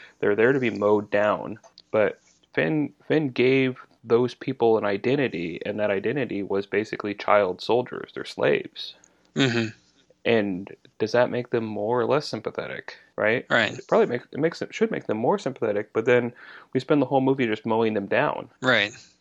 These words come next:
Speaker 1: And the fact that there's more defectors means that this is not a perfect system, and that the, the, the people even in the First Order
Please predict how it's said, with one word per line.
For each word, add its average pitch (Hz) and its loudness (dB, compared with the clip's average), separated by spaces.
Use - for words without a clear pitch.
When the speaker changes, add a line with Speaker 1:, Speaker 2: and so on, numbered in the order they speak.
Speaker 1:
And 107 -2
the 107 -2
fact 131 0
that 117 -2
there's 110 -2
more 117 2
defectors 107 0
means 117 0
that 101 4
this 113 -4
is 107 -6
not 110 2
a - -2
perfect 104 -4
system, 92 -4
and 104 -4
that 92 -6
the, 95 -6
the, 117 -8
the 104 -8
people 117 0
even 110 -2
in 110 -4
the 110 -4
First 104 -10
Order 107 -2